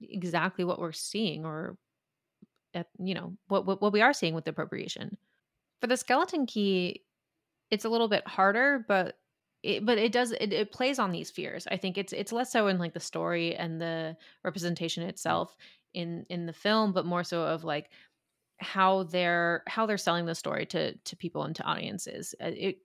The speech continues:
Speaker 1: because it really is preying on, on vilifying these, these two black characters and
Speaker 2: Yeah.
Speaker 1: their culture. And in that sense, like, we, we accept that as an audience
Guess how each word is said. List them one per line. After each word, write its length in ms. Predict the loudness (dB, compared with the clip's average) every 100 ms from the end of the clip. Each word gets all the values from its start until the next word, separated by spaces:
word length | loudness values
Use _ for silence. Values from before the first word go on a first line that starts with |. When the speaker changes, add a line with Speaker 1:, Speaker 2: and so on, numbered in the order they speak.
| _
Speaker 1:
because 280 | -8 -4 0
it 120 | 0
really 280 | 0 0 2
is 160 | 0 -2
preying 540 | 0 2 4 2 -2
on, 300 | 0 -2 -2
on 340 | -4 -4 -2 -4
vilifying 680 | 0 0 0 -2 -2 -4 -6
these, 320 | -6 -8 -10 _ _ _ -10
these 240 | -2 -2 0
two 140 | -2
black 280 | 2 0 2
characters 760 | 4 6 6 2 2 2 -2 -8 -16 _ -2
and 200 | 2 2
Speaker 2:
Yeah. 80 | 2
Speaker 1:
their 180 | 2 0
culture. 640 | 0 -2 0 0 -4 -4 -10 -18 -8
And 120 | -2 0
in 120 | 4
that 200 | 4 4
sense, 400 | 0 -2 -2 -4
like, 320 | -4 -4 -10 _ -4
we, 460 | 0 2 2 0 0
we 160 | 0
accept 760 | 0 -2 2 2 2 -2 -12 -14 _ _ -6
that 540 | -4 -4 -6 -8 -8 -12 -8
as 180 | -8 -4
an 120 | -4
audience 580 | -2 -2 -2 -2 -4